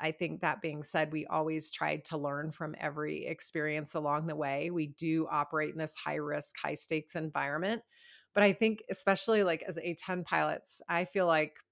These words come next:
our ground troops are the ones out there really doing the work. And we're, we're a support asset. Um, and we know that you all are putting your lives on the line. And so we are going to take extra risk, um, to help ground troops out.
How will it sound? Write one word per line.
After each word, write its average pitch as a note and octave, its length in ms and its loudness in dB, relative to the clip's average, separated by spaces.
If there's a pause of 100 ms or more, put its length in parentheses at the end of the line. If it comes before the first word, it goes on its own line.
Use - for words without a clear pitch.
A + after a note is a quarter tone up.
(160)
our E3 160 -2
ground E3+ 340 6
troops - 320 -2
are D#3+ 80 0
the D#3 100 2
ones D3+ 340 -2
out D#3+ 240 2
there D3+ 300 0
really D#3 400 -4
doing C#3+ 400 -6
the C3+ 80 -6
work. - 400 -2
And D#3 80 -6
we're, F3+ 300 2
we're F3 180 4
a A#3 60 4
support G3 460 0
asset. - 480 -6 (580)
Um, D3+ 300 -2
and F3 220 2
we G#3 180 8
know G3 380 8
that F3 320 4
you F#3 220 4
all E3 240 6
are D#3+ 80 2
putting F3 300 2
your F#3 200 6
lives D#3 380 4
on E3 100 0
the D#3 100 0
line. D3 380 0
And D#3+ 220 -4
so - 140 0
we F#3 320 2
are E3 180 0
going D#3+ 300 -4
to D#3+ 80 -6
take D#3+ 320 -6
extra D3 460 -4
risk, D#3+ 640 0 (220)
um, D#3 340 -6 (240)
to D#3 200 -2
help D3+ 400 -4 (140)
ground D3 280 -2
troops C#3+ 260 -6
out. - 180 0